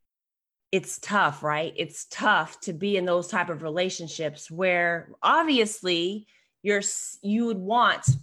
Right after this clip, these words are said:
that emotionally mature and adult person to be able to reflect back, um,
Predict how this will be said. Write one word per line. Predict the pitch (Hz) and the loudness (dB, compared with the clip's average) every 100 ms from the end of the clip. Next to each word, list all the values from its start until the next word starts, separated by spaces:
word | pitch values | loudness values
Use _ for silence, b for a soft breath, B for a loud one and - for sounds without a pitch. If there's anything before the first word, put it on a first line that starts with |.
| - - | -6 -8
that | 160 196 180 - - _ _ _ _ _ _ _ _ _ _ _ _ _ - | 0 2 0 -4 -14 _ _ _ _ _ _ _ _ _ _ _ _ _ -2
emotionally | 214 208 214 220 214 214 190 185 180 180 | 2 6 6 6 4 -2 -2 0 -2 -4
mature | 180 170 - 202 185 | -6 -6 -2 2 2
and | - 170 | 2 -2
adult | 165 160 185 180 160 - - _ - | -4 -2 2 2 2 -4 -20 _ -6
person | 254 269 269 180 165 156 | 2 2 2 -6 -6 -8
to | 147 180 | -10 0
be | 196 | 2
able | 185 180 | 2 0
to | 190 | -6
reflect | 170 165 - 185 170 - _ | -8 -10 -2 2 2 -2 _
back, | 180 175 151 - - B 151 B - | 0 2 2 -2 -10 B -14 B 0
um, | 170 160 156 151 139 | 2 4 0 -4 -8